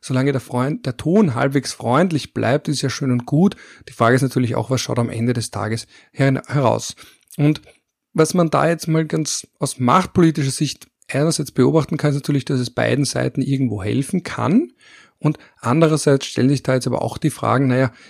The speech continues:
wie weit kann Österreich jetzt eigentlich auch sich gegen die Türkei richten?“ Weil man kann ja auch sagen, das sind ja eigentlich österreichische Staatsangehörige.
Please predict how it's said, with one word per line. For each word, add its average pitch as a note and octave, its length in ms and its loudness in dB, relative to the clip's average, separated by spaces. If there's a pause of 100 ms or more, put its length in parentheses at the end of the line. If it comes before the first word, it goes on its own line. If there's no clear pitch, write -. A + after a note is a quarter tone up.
(140)
wie D3 320 -2
weit B2+ 540 0 (500)
kann C#3+ 240 -2
Österreich C#3+ 400 2
jetzt C#3+ 180 0
eigentlich B2+ 360 -2
auch B2+ 100 -6
sich - 360 -8 (380)
gegen D3+ 220 4
die C#3+ 100 4
Türkei - 440 -2 (340)
richten?“ C3+ 720 0
Weil C3+ 240 2 (220)
man C3+ 140 -4
kann C#3 140 -2
ja C3 60 2
auch C3 100 0
sagen, C3+ 220 0
das C3 120 0
sind C#3 120 0
ja C3 80 0
eigentlich B2 280 -2
österreichische B2 380 -4
Staatsangehörige. C#3+ 920 -2